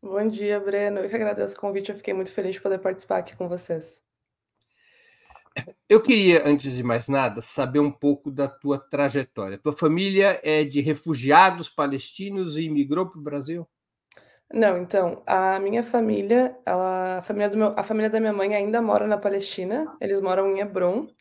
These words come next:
Speaker 1: e a família do meu pai saiu da Palestina, porém não com status de refugiados, porque eles têm o direito de re-, de retornar e voltar. Então, embora alguns dos meus, meus familiares paternos não tenham a documentação palestina,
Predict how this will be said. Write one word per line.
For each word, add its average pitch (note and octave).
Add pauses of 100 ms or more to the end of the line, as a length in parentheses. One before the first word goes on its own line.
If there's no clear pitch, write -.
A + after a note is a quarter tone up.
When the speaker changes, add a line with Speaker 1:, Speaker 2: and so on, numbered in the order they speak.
(580)
Speaker 1:
e G#3
a G#3
família A3
do A3
meu A3
pai G#3+
saiu A3
da A3+
Palestina, A3
porém A3+
não G#3+
com A#3+
status A3
de A3
refugiados, G#3+
porque F#3
eles G3
têm G3+
o G#3
direito G3+
de G3
re-, G#3+ (100)
de -
retornar G#3
e G#3+
voltar. A3 (540)
Então, G3+
embora G3+
alguns G#3
dos G#3
meus, G#3
meus G3+
familiares G3
paternos G3
não G3+
tenham A3+
a -
documentação G#3
palestina, G3+